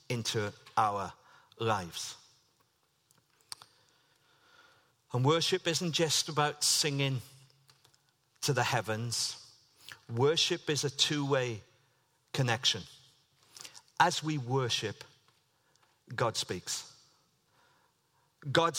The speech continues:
comes to engage with us in a two-way conversation. You see, because worship was initiated by God. We love him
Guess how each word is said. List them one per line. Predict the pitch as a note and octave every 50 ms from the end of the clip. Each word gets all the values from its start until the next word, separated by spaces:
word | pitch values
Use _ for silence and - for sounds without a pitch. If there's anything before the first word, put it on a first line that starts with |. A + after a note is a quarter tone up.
| - -
comes | - E3 D#3+ D#3 D3+ C#3 C3 -
to | - D3+ C#3+
engage | C#3 C#3 B2 C#3 D3 C#3+ C#3+ C#3+ C3+ - -
with | C3 B2 A2
us | G#2 - - - - -
in | - C3+ C3
a | C3+
two-way | - - - - E3 D3 C#3+ C#3 B2+ C3 C3+ B2+ B2 B2 A#2 G2 - - - - - - - - - - - - - - - - - -
conversation. | - - D3 C3 A#2 A2+ - - B2+ A2+ A2+ - - A#2+ G2 - - - - - _ - - - _ _ _ _ _ _ _ - - _ _ _ _ _ _ - - - _ _ _ _ -
You | C3+
see, | C3 - E3+
because | D3 - C#3 - D3 C3+ - - - - - -
worship | C#3 D3+ E3+ F#3+ - - - D3 C#3+ -
was | D#3+ C#3 -
initiated | D3+ D3 D3+ E3 E3 - - - E3+ D#3 C#3 B2 - - C3+ A#2 -
by | - A#2+ A2
God. | G#2+ - A2 F#2+ F2+ - - - - _ _ _ _ _ _ _ _ _ _ _ _ _ _ - - _ _ - _
We | - C#3 D#3 D#3
love | D3+ D#3+ D3+ C#3+ -
him | - - D#3+ F3 F#3 D#3 C#3 C#3+ D#3